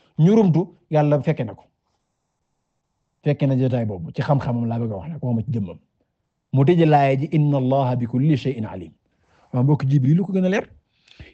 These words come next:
Yàlla lu mu mën di doon xam na ko. Moo xam lu aju ci mbir yi, Yàlla xam na ko. Ndax "Inna Allaha bi kulli shay'in alim" moom mubtada la, maanaam, yaani, eh, nakira la boo xam ne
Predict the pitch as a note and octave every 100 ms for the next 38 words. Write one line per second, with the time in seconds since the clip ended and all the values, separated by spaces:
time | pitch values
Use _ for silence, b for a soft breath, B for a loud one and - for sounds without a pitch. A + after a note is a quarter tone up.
0 | - D3 G3 F#3 F3+ E3 F#3+ F3+ F3+ F3
1 | D#3+ F3 E3+ D#3 B2 - - _ _ _
2 | _ _ _ _ _ B2+ D#3 F#3 F3 E3
3 | D#3+ F3 E3 - F3 D#3+ D#3 D#3+ A2+ G2
4 | - C#3+ B2 C#3 C#3 C#3+ D4 _ _ _
5 | _ _ _ C3+ - G3+ G#3 F#3+ F#3+ E3+
6 | E3+ F3+ F#3+ E3 F3+ D#3 D#3 D3 C3 F3+
7 | - A#3+ - D3+ C3+ C3 C3 E3 E3+ E3+
8 | D3 C3+ D3+ D3 D#3+ D3+ b b b -
9 | A#2+ B2+ - - _ _ - - F3+ E3+
10 | - - - E3 C3 C3+ D3 F#3 F#3+ D#3
11 | C#3+ C#3+ C3+ C#3 B2+